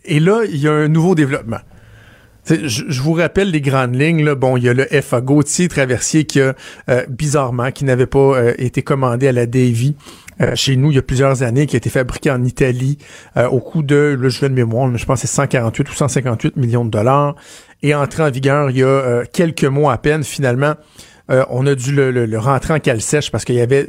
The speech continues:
d'innombrables, de multiples problèmes, et, et ça fait en sorte qu'on doit procéder à, de, à des, des, des réparations d'importance,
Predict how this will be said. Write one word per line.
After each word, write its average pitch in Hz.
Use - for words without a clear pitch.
d'innombrables, 151
de -
multiples 190
problèmes, 147
et, 156
et 139
ça 131
fait 127
en 123
sorte -
qu'on 123
doit 131
procéder 123
à, 139
de, 110
à 104
des, 113
des, 113
des 117
réparations 123
d'importance, 135